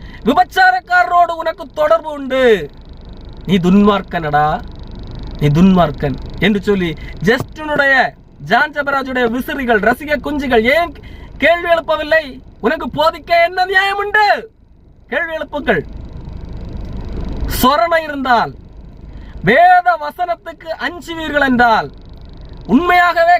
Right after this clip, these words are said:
கடவுளுக்கு பயப்படுகிற பயம் கொஞ்சமாகலும் துளியாகலும் இருந்தால் கேள்வி எழுப்புங்கள். உனக்கு போதிக்க என்ன நியாயம் உண்டு?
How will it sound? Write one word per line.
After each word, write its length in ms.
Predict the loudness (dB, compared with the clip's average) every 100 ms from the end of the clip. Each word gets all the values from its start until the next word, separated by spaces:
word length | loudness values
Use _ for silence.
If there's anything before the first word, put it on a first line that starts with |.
| 2
கடவுளுக்கு 800 | -6 -2 0 0 -2 -4 -16 -8
பயப்படுகிற 640 | 0 0 0 -4 -4 -2
பயம் 280 | 0 -2 -2 -4
கொஞ்சமாகலும் 800 | -2 0 0 0 0 -2 -6 -4
துளியாகலும் 520 | -2 0 2 2 0 -2
இருந்தால் 340 | -2 -4 0
கேள்வி 240 | 2 2 0
எழுப்புங்கள். 480 | -2 -4 -4 -4 -6 -10 -2
உனக்கு 380 | 2 4 2 -4 -10
போதிக்க 580 | 2 4 4 0 -4 -4 -2 -4
என்ன 240 | 0 2
நியாயம் 460 | 2 2 2 4 2
உண்டு? 280 | -2 -4